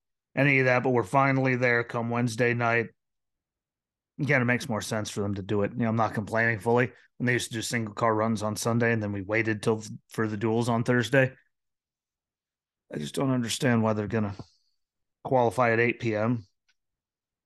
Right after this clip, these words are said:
and then do the duels at seven P M and beyond at night and then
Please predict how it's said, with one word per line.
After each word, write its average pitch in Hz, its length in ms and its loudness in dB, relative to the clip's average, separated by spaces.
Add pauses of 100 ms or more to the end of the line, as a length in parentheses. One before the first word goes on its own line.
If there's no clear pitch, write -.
and 110 220 -2
then 104 880 -2 (1500)
do 139 140 4
the 120 80 0
duels 120 400 4
at 110 80 -6 (160)
seven 117 340 0
P 110 160 -2
M 104 140 -4
and 98 100 -6
beyond 104 360 -2
at - 80 -6
night 139 400 4 (180)
and 120 140 2
then 113 220 0